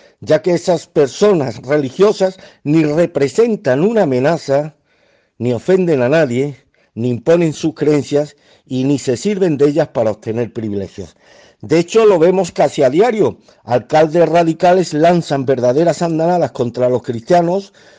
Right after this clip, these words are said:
por ejemplo, que si ordenan quitar las cruces, que si prohíben los símbolos. Ellos y ellas saben y son conscientes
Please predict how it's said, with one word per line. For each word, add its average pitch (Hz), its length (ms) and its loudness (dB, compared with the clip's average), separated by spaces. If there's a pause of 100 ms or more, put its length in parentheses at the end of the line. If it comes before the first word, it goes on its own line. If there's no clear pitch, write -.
(480)
por 107 140 -12
ejemplo, 156 480 0
que 143 100 -2
si 131 140 -4
ordenan 131 380 0
quitar 127 340 -2
las 139 220 0
cruces, 143 520 -4
que 135 160 -4
si 123 200 -8
prohíben 131 480 0
los 131 180 -2
símbolos. 139 560 -2
Ellos 190 500 0
y 180 160 -2
ellas 143 280 0
saben 156 360 0
y 120 80 -8
son 185 240 -4
conscientes 139 720 -4